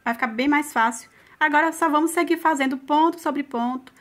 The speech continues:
até alcançar aí um comprimento ideal pra você, tá?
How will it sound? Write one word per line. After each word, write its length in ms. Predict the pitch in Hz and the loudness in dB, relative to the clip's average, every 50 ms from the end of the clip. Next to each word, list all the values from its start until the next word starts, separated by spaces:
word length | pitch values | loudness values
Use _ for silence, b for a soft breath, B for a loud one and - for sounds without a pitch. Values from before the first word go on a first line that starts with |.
| b b b | b b b
até 280 | 285 330 349 349 311 | 0 0 2 4 4
alcançar 540 | 294 294 294 294 - 349 349 349 - 294 269 | 4 4 2 0 0 0 0 2 2 2 0
aí 120 | 269 269 269 | 2 2 -2
um 80 | 285 | -4
comprimento 560 | 277 294 285 285 302 320 277 262 254 254 - | -4 -4 -6 -2 0 0 0 0 -2 -6 -6
ideal 300 | 247 247 269 247 240 247 | -6 -4 -2 0 0 0
pra 140 | 247 262 262 | -2 -4 -6
você, 400 | 247 285 302 294 - 220 - - - _ | -6 -6 -8 -8 -10 -12 -12 -12 -12 _
tá? 260 | - 240 254 285 B | -2 0 0 0 B